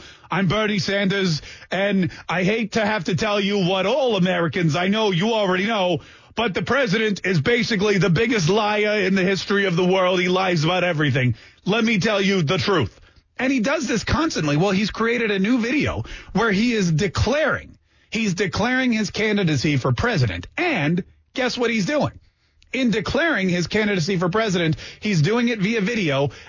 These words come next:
and he's had somebody leak it already. This thing isn't even,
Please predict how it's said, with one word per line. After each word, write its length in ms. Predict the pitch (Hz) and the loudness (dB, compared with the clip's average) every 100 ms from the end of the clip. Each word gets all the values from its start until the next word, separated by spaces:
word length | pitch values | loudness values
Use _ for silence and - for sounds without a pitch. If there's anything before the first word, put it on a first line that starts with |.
| - | -6
and 140 | 220 | -2
he's 160 | 240 214 | 0 0
had 240 | 214 254 | -2 -2
somebody 240 | 247 233 214 | -2 0 0
leak 400 | 196 214 392 - | 2 0 0 -2
it 80 | 135 | -2
already. 500 | 98 80 71 - - _ _ _ _ _ | -2 -4 -8 -14 -20 _ _ _ _ _
This 180 | 240 294 | -4 -2
thing 200 | 392 277 | 0 0
isn't 180 | 220 208 | 0 0
even, 240 | 208 185 | 2 0